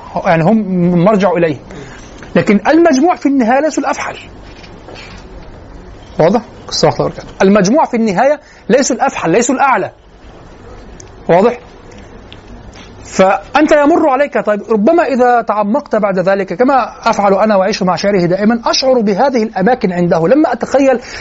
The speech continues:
أن كلمة الغمير ودون بيشة وعامدات لغدورة أماكن هو يعرفها ويراها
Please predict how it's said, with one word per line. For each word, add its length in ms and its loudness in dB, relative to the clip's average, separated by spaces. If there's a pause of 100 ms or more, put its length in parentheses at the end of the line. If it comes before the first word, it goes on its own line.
(300)
أن 140 4
كلمة 340 2
الغمير 600 2
ودون 460 0
بيشة 360 0
وعامدات 580 0
لغدورة 600 0 (500)
أماكن 360 4
هو 180 4
يعرفها 520 0
ويراها 540 0